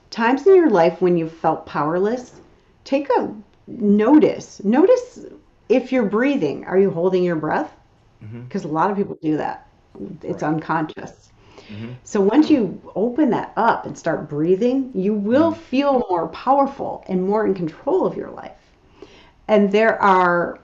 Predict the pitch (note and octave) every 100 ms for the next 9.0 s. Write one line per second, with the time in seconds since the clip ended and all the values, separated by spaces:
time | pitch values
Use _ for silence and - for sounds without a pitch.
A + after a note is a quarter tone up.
0 | _ - A3 C#4+ A#3+ F3+ G3 A#3+ A#3+ A#3+
1 | A#3 A#3+ B3 - - - - - _ F#3+
2 | F#3 - E3 E3 E3+ E3+ _ _ _ -
3 | - F#3+ F#3+ G#3 F3 E3 D3+ - - C#4+
4 | G#3+ - - - _ _ _ _ _ _
5 | - G3+ G3 - B3+ - A#3+ - - G#3
6 | - - - E3+ - F#3+ G#3 A3 A3+ F#3+
7 | E3+ - - F3 - - - - - _
8 | _ _ _ _ _ E3+ F3 - - -